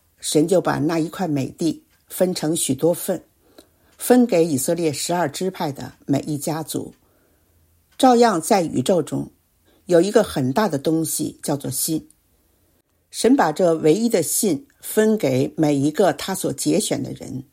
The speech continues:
因此我们都有这同样的唯一之信，我们都分得这一个信的一份。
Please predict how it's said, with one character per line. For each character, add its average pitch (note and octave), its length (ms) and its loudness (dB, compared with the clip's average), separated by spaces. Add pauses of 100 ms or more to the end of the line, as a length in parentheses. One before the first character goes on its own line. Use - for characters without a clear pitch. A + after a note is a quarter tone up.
(640)
因 F3+ 180 4
此 - 360 -4 (100)
我 D#3+ 140 4
们 F3+ 160 0
都 A3+ 200 6
有 D3 320 -2
这 D#3 220 2
同 C#3+ 320 -2
样 F#3+ 180 -2
的 C#3 280 -6
唯 D3 160 2
一 G#3 180 -2
之 D#3+ 180 -4
信， D3 380 -4 (880)
我 F3 140 4
们 F#3 120 2
都 A3+ 200 6
分 B3 280 4
得 D3 360 2
这 E3+ 200 0
一 D3 140 -2
个 F3 140 0
信 F#3+ 200 -2
的 C#3+ 120 -6
一 C3+ 180 -4
份。 D3+ 320 -6